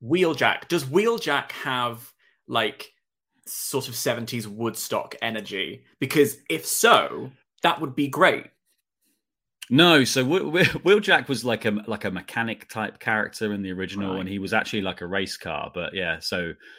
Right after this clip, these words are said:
Speaker 2: I don't
Speaker 1: Give
Speaker 2: know.
Speaker 1: it
Speaker 2: It,
Speaker 1: flower
Speaker 2: it could
Speaker 1: power. If
Speaker 2: be
Speaker 1: it's gonna be a V W, if it's gonna be a van, I want it to have flower power. So come on, change the film. I asked for it.
Speaker 2: <laughs>
Speaker 1: Thank you.
Speaker 2: Do it right. Do it this second.
Speaker 1: Do it. Do what,
Speaker 2: The
Speaker 1: how
Speaker 2: other
Speaker 1: I
Speaker 2: thing
Speaker 1: say.
Speaker 2: <laughs> The other thing that I think is qu-, like, the other thing I, as a fan, am excited for in this is that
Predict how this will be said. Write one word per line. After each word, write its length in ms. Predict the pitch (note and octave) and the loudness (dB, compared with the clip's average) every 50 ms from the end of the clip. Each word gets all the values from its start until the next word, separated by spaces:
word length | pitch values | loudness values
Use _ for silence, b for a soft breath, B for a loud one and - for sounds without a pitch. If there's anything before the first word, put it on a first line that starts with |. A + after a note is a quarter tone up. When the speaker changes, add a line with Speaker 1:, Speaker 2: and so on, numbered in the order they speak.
| B B B B | B B B B
Speaker 2:
I 80 | - - | 2 4
don't 120 | C#4+ - | 6 6
Speaker 1:
Give 100 | F#4 G4+ | 6 6
Speaker 2:
know. 60 | A3+ | 6
Speaker 1:
it 60 | G3+ - | 4 4
Speaker 2:
It, 40 | |
Speaker 1:
flower 200 | F3+ F3+ E3+ E3+ | 6 6 8 8
Speaker 2:
it 20 | - | 6
could 100 | G3 - | 6 4
Speaker 1:
power. 180 | - - - | 4 4 4
If 60 | - A3+ | 4 2
Speaker 2:
be 60 | G#3 | 0
Speaker 1:
it's 80 | - | 0
gonna 160 | A#3+ A#3+ B3 A3+ | 2 0 0 2
be 140 | B3 A#3+ | 2 0
a 40 | A3+ | 2
V 160 | G3 A3 G#3+ | 2 2 0
W, 480 | G3 G3+ G3 - A2+ F2+ D2+ D#2+ E2+ A2 | 4 2 2 2 2 -4 -4 -6 -6 -6
if 60 | C#3 | -8
it's 80 | D#3+ D#3+ | -8 -8
gonna 140 | F#3+ F#3 F#3+ | -6 -2 0
be 80 | G3 | 0
a 60 | G3 | 2
van, 440 | C#3+ B2+ A2+ G#2 G2+ G#2 A2 A#2+ A#2+ - - | 4 4 2 2 2 -2 -6 -10 -12 -6 -4
I 60 | C#3 | -2
want 200 | C3 C3 C#3 C#3 | -2 0 -2 -2
it 80 | C3 - | -2 -4
to 80 | C3+ B2 | -4 -4
have 160 | B2 A#2 A#2+ | -4 -4 -2
flower 200 | A2+ G#2 F2+ F2+ | -4 -4 -4 -6
power. 300 | - - G#1 - - - _ | -8 -10 -12 -12 -12 -14 _
So 340 | - - A#2+ A2 G#2+ G2+ A2 - | -10 -6 -4 -4 -4 -4 -8 -10
come 140 | - - | -8 -4
on, 180 | C#3+ B2 C3 C3+ _ _ _ _ _ _ _ _ _ _ _ - | -4 -4 -4 -8 _ _ _ _ _ _ _ _ _ _ _ -6
change 240 | - - D#3+ E3+ E3 | -2 0 0 0 0
the 80 | - E3 | -2 -2
film. 260 | - A#2+ A2+ A2 B2 - _ _ _ - | 0 0 -2 -2 -4 -10 _ _ _ -6
I 160 | - D#3 D3+ | -2 0 0
asked 300 | C#3+ A#2+ A#2 A#2 - _ - | 0 -2 -4 -8 -14 _ -12
for 200 | A#2 A2 G#2+ G#2+ | -8 -8 -6 -2
it. 120 | G#2+ A#2+ | 0 0
Speaker 2:
<laughs> 100 | - - | 0 0
Speaker 1:
Thank 280 | B2 A2+ G#2+ - - - | -2 -2 -4 -4 -10 -12
you. 140 | A2 A#2 - - F#2 | -12 -12 -12 -10 0
Speaker 2:
Do 180 | - C3 C3+ D3+ | 2 4 6 6
it 140 | D#3 C3+ | 4 4
right. 240 | B2+ C3+ C#3 A#2 - | 4 4 2 2 4
Do 120 | - A#3+ C#4+ | 4 6 6
it 100 | F#4 - | 8 6
this 160 | A#3 - - | 6 4 4
second. 460 | - C#3 - - - E2+ E2 - - B B B B | 2 0 -2 -2 -10 -12 -12 -16 -20 B B B B
Speaker 1:
Do 120 | G3+ C4 | 6 6
it. 80 | A3+ - | 6 4
Do 100 | B3+ B3+ | 2 2
what, 100 | C4+ E3 | 4 4
Speaker 2:
The 80 | F3+ | 6
Speaker 1:
how 100 | G3 G#3 | 6 6
Speaker 2:
other 80 | F#3 F3+ | 8 6
Speaker 1:
I 180 | E3 D#3+ - | 6 4 2
Speaker 2:
thing 40 | - | -2
Speaker 1:
say. 260 | - - G#2 G2 F2+ - _ _ _ _ _ _ _ _ _ _ _ _ _ _ - - - - - - F3+ - - - - - B B | -6 -10 -12 -12 -12 -14 _ _ _ _ _ _ _ _ _ _ _ _ _ _ -4 -4 -2 -2 0 -2 -2 -2 0 -2 -4 -4 B B
Speaker 2:
<laughs> 100 | B B | B B
The 120 | - F3 G#3+ | 4 4 6
other 140 | A3 A#3 | 6 4
thing 180 | G#3+ G#3+ G3+ F3 | 2 2 2 4
that 140 | D3+ C3+ B2 | 2 2 4
I 80 | B2+ | 2
think 240 | C3 - C3+ A#2 G#2+ | 0 0 -2 -4 -4
is 100 | G#2+ G2 | -6 -10
qu-, 160 | - - G#2 | -10 -12 -10
like, 180 | F#2+ G#2 F#2+ F#2 | -6 -6 -6 -2
the 80 | G#2+ A#2+ | -2 -2
other 120 | A#2+ A2 | -4 -2
thing 140 | A2+ G#2 G2 | -6 -6 -4
I, 160 | G#2 G#2 G2+ | -2 -4 -4
as 200 | - F#2+ F#2 - | -4 -6 -8 -8
a 40 | F2 | -10
fan, 280 | - - E2+ E2 E2 | -10 -8 -8 -8 -8
am 100 | E2 E2 | -10 -12
excited 440 | E2 D2+ - - F2+ E2+ E2 F2 D#2 | -12 -12 -10 -10 -10 -10 -10 -14 -14
for 200 | - E2+ E2 D#2+ | -10 -10 -10 -10
in 80 | D#2+ D#2+ | -10 -10
this 200 | D#2+ D2+ - - | -12 -12 -12 -12
is 180 | E2 D#2 - | -12 -14 -10
that 220 | - G2 F2+ - | -8 -8 -8 -8